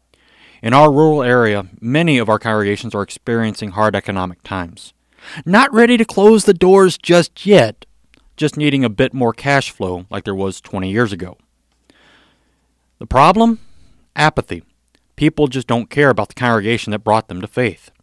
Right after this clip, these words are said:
Too many people believe that the church is only a place to get pitched, hitched, and ditched, to be baptized, to get married, and to be buried. If it's not one of those times, don't bother them with it.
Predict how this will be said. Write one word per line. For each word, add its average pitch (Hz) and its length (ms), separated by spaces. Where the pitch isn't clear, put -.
Too 175 140
many 180 200
people 160 300
believe 139 340
that 120 120
the 110 80
church 147 340
is 117 80
only 139 200
a 117 60
place 127 280
to - 100
get 104 200
pitched, - 340
hitched, - 360
and 101 140
ditched, - 440
to 110 80
be 123 120
baptized, 131 680
to - 60
get 110 220
married, 113 500
and 101 100
to 101 60
be 104 100
buried. 98 440
If 120 140
it's - 140
not 160 220
one 156 140
of 147 80
those 139 200
times, 117 460
don't 135 200
bother 131 260
them 90 160
with 85 180
it. - 120